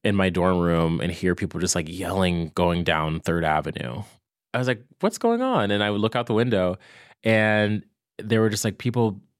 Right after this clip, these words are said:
putting their bodies in the street in ways and spaces and places that I didn't,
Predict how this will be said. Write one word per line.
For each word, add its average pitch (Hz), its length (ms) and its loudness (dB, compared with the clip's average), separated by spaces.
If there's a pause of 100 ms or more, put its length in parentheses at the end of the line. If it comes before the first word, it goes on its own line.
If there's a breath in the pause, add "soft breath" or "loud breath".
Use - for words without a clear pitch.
putting 120 480 2
their 113 140 4
bodies 95 800 0
in 98 180 -4
the 92 80 0
street 90 540 -4 (180)
in 101 160 -2
ways 92 360 0
and 90 280 -4 (260)
spaces 92 420 -2
and 90 140 -4
places 95 380 -4
that 90 100 0
I 95 60 2
didn't, 110 340 0